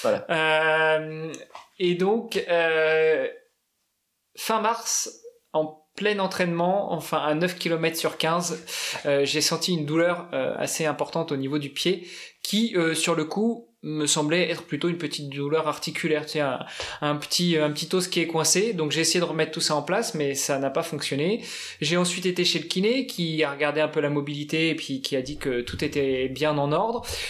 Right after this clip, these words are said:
Speaker 2: Puis, euh, j'ai été voir mon, un médecin qui m'a donné une radio à faire.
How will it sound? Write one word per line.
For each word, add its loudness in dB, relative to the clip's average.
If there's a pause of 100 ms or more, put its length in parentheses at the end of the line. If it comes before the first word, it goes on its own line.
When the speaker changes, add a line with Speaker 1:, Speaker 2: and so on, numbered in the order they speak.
(120)
Speaker 2:
Puis, 2
euh, 4
j'ai 2
été 0
voir 2
mon, -2
un -4
médecin 0
qui -4
m'a 2
donné -2
une 0
radio 0
à 2
faire. 2